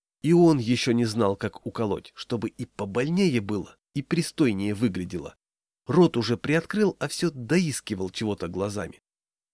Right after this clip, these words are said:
Вдруг взгляд его упал на моих детей. Они сидели напротив,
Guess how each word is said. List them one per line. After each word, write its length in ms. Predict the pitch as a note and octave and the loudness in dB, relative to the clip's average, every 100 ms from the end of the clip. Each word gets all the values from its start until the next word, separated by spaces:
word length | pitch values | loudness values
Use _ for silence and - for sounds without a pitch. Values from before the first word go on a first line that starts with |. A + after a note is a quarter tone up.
| _ _ _ | _ _ _
Вдруг 520 | A2 C#3+ A3+ B3 - - | -10 0 4 2 0 -10
взгляд 480 | A#2+ C3+ F3+ F3+ | -8 -2 0 -2
его 280 | - D3+ D3 | -2 2 4
упал 300 | C3+ D3+ C#3+ | 2 0 0
на 160 | C3 A#2+ | 0 0
моих 300 | A#2+ G#2+ G#2 | 0 -2 -4
детей. 420 | A2 - F2 - _ _ | -6 -6 -8 -10 _ _
Они 240 | C3 C3+ A#2+ | 2 4 2
сидели 380 | A#2+ A#2+ A2 | 0 0 0
напротив, 600 | G#2+ A2+ D#3 F3+ - F#2 | 0 0 2 0 0 -8